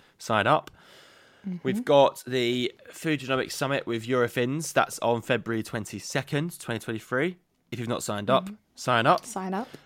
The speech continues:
Speaker 2: <laughs>
Speaker 1: And then, I don't know if we can tell people about this yet, so maybe we should. We've got two exciting events coming later in the year as well, so
Speaker 2: Should we keep them
Speaker 1: stay
Speaker 2: a
Speaker 1: tuned for
Speaker 2: secret?
Speaker 1: those.
Speaker 2: Keep them hanging?
Speaker 1: Yeah, let's, yeah, let's just say that we'll, uh, let's just say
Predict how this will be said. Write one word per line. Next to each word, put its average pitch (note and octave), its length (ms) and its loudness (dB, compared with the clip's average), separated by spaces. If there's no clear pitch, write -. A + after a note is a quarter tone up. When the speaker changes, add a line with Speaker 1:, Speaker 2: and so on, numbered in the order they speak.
Speaker 2:
<laughs> - 280 -8
Speaker 1:
And C3 160 2
then, B2+ 320 4
I - 80 -6
don't E3 120 -6
know E3+ 40 -4
if - 100 -10
we E3 60 -6
can - 120 -10
tell D#3+ 260 -2
people G#2+ 140 -8
about F#2+ 180 -4
this - 180 -10
yet, F#2+ 160 -6
so - 60 -14
maybe A#2+ 140 -4
we A2+ 80 -4
should. F#2+ 280 -6
We've G2 140 -8
got - 160 -2
two D3+ 160 -4
exciting A#2+ 400 -2
events G#2 280 -8
coming G#2 420 -8
later A2 220 -6
in G#2+ 100 -10
the G#2+ 60 -10
year G#2 220 -6
as G2 120 -14
well, G2 340 -10
so G2+ 260 -10
Speaker 2:
Should - 100 -12
we A#3+ 60 -6
keep G#3+ 180 -4
them A#3 120 0
Speaker 1:
stay - 160 -2
Speaker 2:
a - 20 -2
Speaker 1:
tuned - 80 -8
for G3+ 60 -6
Speaker 2:
secret? F#3+ 120 0
Speaker 1:
those. - 80 -10
Speaker 2:
Keep F#3 140 -2
them G#3+ 100 -2
hanging? G3 540 -6
Speaker 1:
Yeah, G#2 680 6
let's, A#2+ 360 0
yeah, A2+ 320 4
let's C#3 180 0
just C#3 140 -8
say C3 200 0
that A#2 140 -4
we'll, A2+ 240 -2
uh, A2 300 0
let's C#3+ 180 -2
just E3 160 -10
say A#2+ 400 0